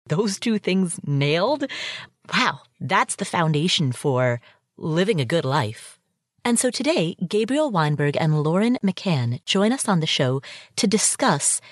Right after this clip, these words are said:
how to become a better thinker and how to be more skilled at the practice of making decisions. They are a husband and wife team who recently co-authored a book called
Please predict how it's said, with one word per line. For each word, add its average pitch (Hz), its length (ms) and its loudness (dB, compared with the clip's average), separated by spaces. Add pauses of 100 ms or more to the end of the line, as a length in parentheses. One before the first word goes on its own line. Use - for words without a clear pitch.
(180)
how 220 420 0
to 233 200 0
become 202 600 0
a 170 80 2
better 156 340 2
thinker 143 540 0
and 156 140 0
how 196 300 -2
to - 160 -4
be 165 280 -2 (360)
more 165 360 2
skilled 131 1000 -2 (560)
at 190 140 2
the 175 80 0
practice - 640 -2
of 135 160 -2
making 139 400 0
decisions. 131 680 0 (840)
They 208 280 2
are 196 140 4
a 180 80 4
husband 214 360 0
and 202 120 4
wife 165 180 0
team 151 280 2
who 202 180 2
recently 196 440 2
co-authored 208 580 0
a 131 40 -6
book 127 280 -4
called 165 260 0